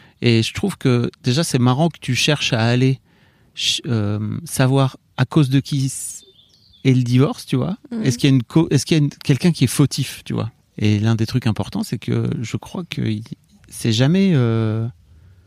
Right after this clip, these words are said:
Speaker 1: sans zéro, quoi.
Speaker 2: Oui, oui, évidemment. C'est qua-, quasiment tout le temps cinquante cinquante. Il y a forcément une raison. S'il y en a un de vous deux qui allait voir ailleurs, il y a forcément la raison que, bah, genre, c'est, ça marchait plus, quoi.
Speaker 1: Voilà.
Speaker 2: Mais, ouais.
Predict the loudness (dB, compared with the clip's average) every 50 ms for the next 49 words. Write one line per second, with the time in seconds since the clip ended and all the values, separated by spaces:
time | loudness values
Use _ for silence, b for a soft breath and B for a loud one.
0 | b b b b b b _ -10 -4 0 2 2 4 4 4 4 4 2 0 -2
1 | _ _ _ _ _ -8 -8 -8 -8 -10 _ -20 -20 -20 _ _ _ -10 -4 0
2 | 2 4 4 4 4 4 4 4 4 4 2 2 0 -2 -6 -8 -10 -12 -20 -20
3 | -20 -18 -14 -12 -8 -4 -4 -4 -4 -4 -4 -4 -4 -2 -2 -2 -4 -4 -6 -8
4 | -10 -8 -8 -6 -4 -4 -4 -4 -6 -6 -6 -6 -6 -6 -4 -4 -4 -4 -4 -4
5 | -2 0 0 0 2 2 2 2 0 0 0 -2 -4 -6 -8 B B B B B
6 | -6 -2 0 0 2 2 0 0 0 -2 -2 -2 0 0 0 0 0 0 0 0
7 | 0 2 2 2 2 2 2 2 2 0 -2 -4 -4 -4 -2 0 2 2 4 4
8 | 4 2 2 2 2 2 2 0 0 0 0 0 0 0 2 0 0 0 -2 -4
9 | -6 -6 -4 -4 -4 -2 -2 -4 -4 -4 -6 -6 -6 -6 -4 -2 -2 -4 -4 -4
10 | -8 -8 -8 -12 -16 b b b b b b -2 0 0 0 -2 -6 -12 -20 -20
11 | -10 -4 0 2 4 4 4 2 2 2 0 0 -2 -2 -2 -2 -4 -4 -4 -6
12 | -6 -6 -8 -8